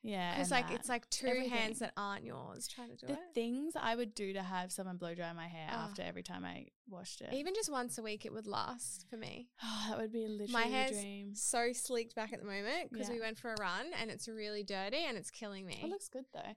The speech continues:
Speaker 2: Oh,
Speaker 1: But I
Speaker 2: thanks.
Speaker 1: was just saying to Emma, like, I don't know what it is, but if I, like, go out in the morning on a Saturday and then Toby and I come home and we're gonna, like,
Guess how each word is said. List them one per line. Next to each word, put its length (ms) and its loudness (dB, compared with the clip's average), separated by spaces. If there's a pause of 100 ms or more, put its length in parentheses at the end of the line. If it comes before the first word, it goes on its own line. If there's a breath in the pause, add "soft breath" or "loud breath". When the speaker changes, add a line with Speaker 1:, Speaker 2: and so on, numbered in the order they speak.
(140)
Speaker 2:
Oh, 220 -8
Speaker 1:
But 80 6
I 60 10
Speaker 2:
thanks. 60 10
Speaker 1:
was 100 2
just 160 0
saying 280 2
to 100 -2
Emma, 260 -2
like, 340 0 (260 soft breath)
I 120 0
don't 80 -2
know 180 -2
what 220 2
it 120 0
is, 600 -8
but 240 2 (520)
if 140 -2
I, 260 6
like, 320 0 (240)
go 160 4
out 140 6
in 80 0
the 60 0
morning 340 -2
on 100 -6
a 40 -8
Saturday 520 -4
and 80 -8
then 100 -10
Toby 260 -6
and 80 -6
I 80 -4
come 180 -8
home 220 -8
and 80 -8
we're 60 -8
gonna, 200 -6
like, 320 -10